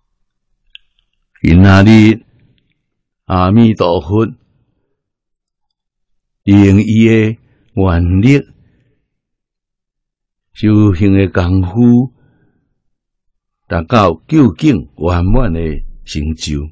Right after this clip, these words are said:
这就是叫做世界。叫做世界是伊修的，伊修行的这个功德啊，来供养咱啊，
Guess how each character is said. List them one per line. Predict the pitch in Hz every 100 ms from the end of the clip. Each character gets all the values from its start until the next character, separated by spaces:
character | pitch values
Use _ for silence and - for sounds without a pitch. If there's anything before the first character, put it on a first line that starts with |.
| _ _ _ _ _ _ _ _ _ _ _ _ _ _ _ _ _ _ _ _ _ _ _ _ _ _ _ _
这 | - 95
就 | 90 85
是 | 73 - 73
叫 | 82 76
做 | 71
世 | - 104 82
界。 | - 67 67 _ _ _ _ _ _ _ _ _ _ _ _ _ _ _ _
叫 | - 92
做 | 92
世 | 92 - 127
界 | 90 80
是 | 73 82
伊 | 85
修 | 87 - 101 101
的， | 101 104 _ _ _ _ _ _ _ _
伊 | 104 107
修 | 98 123 127 120
行 | - 101
的 | 131 117 107 104 101
这 | - 127
个 | 101 101 101
功 | 104 98 98 98
德 | 113 98 82 85
啊， | 80
来 | 82 85
供 | 80 78 80
养 | 117 98 90 80
咱 | 78 69 73
啊， | 76 73 80